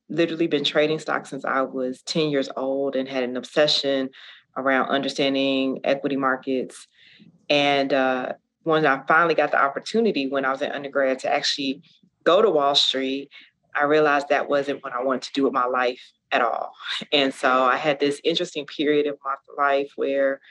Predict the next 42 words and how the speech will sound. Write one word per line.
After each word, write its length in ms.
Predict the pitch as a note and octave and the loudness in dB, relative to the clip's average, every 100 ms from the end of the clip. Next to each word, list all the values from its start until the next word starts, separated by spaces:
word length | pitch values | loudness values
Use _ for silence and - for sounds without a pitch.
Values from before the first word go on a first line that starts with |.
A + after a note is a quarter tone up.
| - - - _ - | -20 -20 -20 _ -4
I, 540 | C3+ C3+ C#3 C#3 C#3+ - - | 0 2 2 2 0 -6 -8
um, 380 | C3+ C3 C3 C3 _ _ _ - - _ | -8 -8 -12 -18 _ _ _ -20 -20 _
didn't 460 | F#3+ A3 A#3+ G#3+ G#3 _ - | 0 2 2 2 -2 _ -2
know 240 | F3 F#3 | 2 4
where 240 | G#3 F3+ F3 | 4 4 4
I 40 | |
wanted 240 | E3+ E3 | 4 2
to 60 | E3 | 2
go 180 | F3 F#3+ | 2 2
because 220 | F#3+ D#3+ | 0 -2
I 60 | D3+ | -2
knew 140 | E3 | 2
I 80 | E3+ | 2
didn't 160 | E3 | 2
want 140 | E3 D#3+ | 0 -2
to 180 | D#3 D3+ _ _ | -6 -12 _ _
actually 360 | D#3 D#3 - D3+ | -2 0 -2 -4
be 400 | D3+ D#3 E3 F3 - | -6 -6 -8 -10 -14
on 120 | D#3 | -4
Wall 180 | D3 D#3 | 0 2
Street. 400 | - A3+ B3 C4+ - _ _ _ | 2 -2 -6 -8 -18 _ _ _
Um, 200 | D#3+ D3 | -4 0
but 160 | D#3+ - | 2 2
I 120 | D#3+ | 2
knew 360 | D#3+ D#3+ E3+ E3+ | 2 2 2 4
that 460 | D3+ C#3+ D3 C#3+ | 2 2 0 -2
I 80 | D3 | -2
had 140 | D3+ C#3+ | -2 -2
student 360 | - F#3 D3+ | 0 0 2
loans 420 | D3+ D#3 A3+ B3 A#3 | 0 2 2 2 4
<laughs> 0 | |
and 160 | A3+ | 4
I 60 | F#3+ | 6
needed 300 | A3 F#3 F#3+ | 4 2 4
to 60 | E3 | 4
have 160 | D3+ | 4
a 60 | D3+ | 2
job. 220 | E3+ - - _ _ _ _ - _ - | 0 -2 -10 _ _ _ _ -20 _ -2
And, 340 | E3 D#3 D#3 | 2 2 2
uh, 320 | D#3 D#3 D#3 - | 2 2 2 0
and 220 | - E3 D#3+ | -2 -2 2
so, 560 | F3+ D#3+ D#3 D#3 D3+ | 4 6 6 4 2